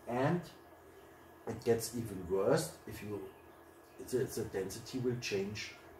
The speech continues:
by the temperature and the pressure. And if we now, uh, for example, want to look at boiling processes or at, at some, some fluids that flows from a hotter region to colder region, then we have to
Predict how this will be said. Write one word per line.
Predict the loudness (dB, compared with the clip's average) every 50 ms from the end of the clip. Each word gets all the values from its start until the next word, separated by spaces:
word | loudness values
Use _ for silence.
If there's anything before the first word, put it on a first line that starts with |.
| -4
by | 0 0 2 4
the | 4 2
temperature | 2 4 2 2 0 0 -4 -8 -8 -8
and | -8 -8 -8 -8
the | -8 -8
pressure. | -4 2 4 6 6 6 4 0 -6 -10 -14 -16 -18 -20 -18 -10 -8
And | -8 -8 -6
if | -8 -8 -6 -6
we | -4
now, | 0 4 6 8 8 8 6 4 0 -8 -16 -18 -20 -14 -8 -4
uh, | -2 0 2 2 0 -2 -2
for | 0 0 2
example, | 2 0 0 -2 -2 -2 -2 -2 -2
want | -2 -2 -2 -2 -2
to | -4 -2 0 0
look | -2 -2 -2 -4
at | -4 -4 -6 -8 -10 -4 2
boiling | 4 6 8 8 8 8 6 6 8
processes | 10 10 10 10 8 6 6 6 6 6 4 2 2 2 2 2 0 -4 -6 -2
or | 2 2 4 4 4 2
at, | 2 0 -2 -4 -8 -14 -18 -20 -20 -20 -20 -20 -10 -8 -8
at | -8 -6 -6
some, | -6 -4 -2 -2 -2 -2 -4 -6 -8
some | -6 -6 -6 -6
fluids | -4 -2 2 4 4 4 4 2 -2
that | -4 -4 -4
flows | -8 -2 4 6 6 6 4 2 -2
from | -2 0 0 0 0 0
a | -2 -6 -8 -10 -14 -18 -20 -20 -20 -18 -18 -20 -18 0 2
hotter | 2 6 6 6 8
region | 8 8 6 6 4 0 -2 -4 -4 -6 -6
to | -8 -8 -8 -4
colder | 0 2 4 6 6 6 6 6
region, | 6 4 4 4 4 2 2 0 0 0 0 0 -2 -6 -10 -14 -16 -18 -18 -20 -20 -16 -10 -2 0
then | 2 2 2 2 0 -4 -4 -2
we | -2 -2 0
have | 2 2 2 2 0 -6
to | -12